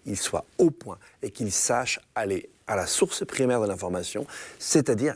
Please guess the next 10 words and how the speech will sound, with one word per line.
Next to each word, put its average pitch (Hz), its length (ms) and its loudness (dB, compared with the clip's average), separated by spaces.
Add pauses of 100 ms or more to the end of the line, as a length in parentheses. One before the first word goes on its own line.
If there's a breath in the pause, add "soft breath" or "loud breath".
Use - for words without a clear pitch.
lire 120 500 4 (220)
des 117 180 2
articles - 400 -2 (160)
scientifiques 117 640 0 (200 loud breath)
de 151 240 6
sciences 147 360 -4
naturelles, 113 380 -4 (240 loud breath)
même 175 320 4
si 135 220 0
eux-mêmes 110 320 2